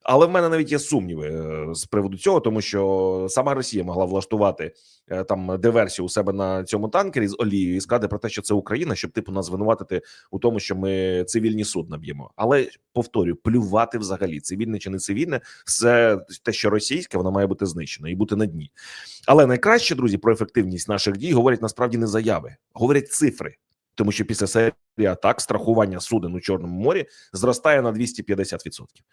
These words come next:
Це означає, що будь-яка комерційна активність Російської Федерації в регіоні стає просто космічно дорогою. Власники суден тепер просто бояться навіть законної торгівлі в регіоні. Страховики просто чекають подальшої ескалації, вони не йдуть на це.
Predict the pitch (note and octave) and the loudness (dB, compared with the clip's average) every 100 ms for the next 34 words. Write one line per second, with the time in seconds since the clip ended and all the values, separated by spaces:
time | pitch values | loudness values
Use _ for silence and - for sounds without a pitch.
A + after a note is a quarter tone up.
0 | _ - A#2+ A2 A#2+ F3 D#3+ - G#2+ E2 | _ 2 2 2 4 4 4 2 -4 0
1 | C#3 B2 B2 A2 G2+ G2 - A#2+ G#2+ - | 0 0 -2 -2 -2 -4 -4 -4 -4 -4
2 | F2+ E2+ - F2 A#2+ C#3+ C3 B2+ B2+ G#2 | -6 -6 -10 -6 -4 -4 -4 0 2 2
3 | F#2 - F2+ F#2+ G#2+ C#3 A#2 G#2 A#2 C3+ | 2 -2 -6 -2 -2 -2 -2 0 2 0
4 | - _ C3+ C3+ G3 - F#3 E3+ F#3+ F#3 | -2 _ 0 2 0 0 0 0 -2 -2
5 | - D#3+ D3+ C3+ B2 C#3+ F#2+ - _ _ | 0 4 6 6 6 6 6 -2 _ _
6 | F#2 B2+ D3 D3 C#3 C3 E3 C#3+ B2 B2 | 0 4 4 2 -2 0 0 2 0 -2
7 | C3 - G#2+ B2+ G2 A2+ A2 - A#2 D#2+ | -2 -4 -2 -2 2 2 2 0 0 0
8 | - _ G2+ B2 C3+ B2+ F#2 G#2+ - C3 | -8 _ -2 2 2 0 -2 -2 4 2
9 | A#2+ A2 G#2+ E2+ B2 A2+ A2+ A2+ G2+ G#2+ | 2 -4 -4 -2 -2 0 0 0 2 4
10 | A#2+ A2 E2 - _ _ _ - B2 C#3+ | 6 4 0 -12 _ _ _ -2 -2 2
11 | C#3+ D3+ - C#3+ D3 B2 C3+ B2+ B2 A#2 | 2 2 2 2 2 -2 -4 2 0 2
12 | A2+ A#2 - G#2+ A2+ A#2 A#2 A2+ A2 A#2 | 0 0 0 -6 -2 -2 -2 -6 -2 -2
13 | G#2 E2 A2+ - F2+ D#2+ | -2 -2 -2 -2 -8 -8